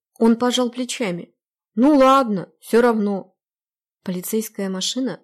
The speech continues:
остановилась у старого двухэтажного здания. «Выходите,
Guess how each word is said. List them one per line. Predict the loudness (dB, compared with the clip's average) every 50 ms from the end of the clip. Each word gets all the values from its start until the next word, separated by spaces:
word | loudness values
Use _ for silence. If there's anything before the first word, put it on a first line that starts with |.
| _ _
остановилась | -16 -14 -8 -4 -4 -2 0 0 -2 -2 -4 -6 -8 -10
у |
старого | -12 -8 -4 -4 -4 -2 -4 -6 -8
двухэтажного | -8 -8 -10 -8 -10 -10 -8 -6 -6 -6 -4 -6 -6 -6 -8
здания. | -10 -10 -8 -8 -8 -8 -10 -12 -18 -20 _ _ _ _ _ _ _ _ _ _ _ _ _ _ _
«Выходите, | -6 -4 -2 -2 0 0 0 0 0 -2 -4 -4 -8 -12 -14 -14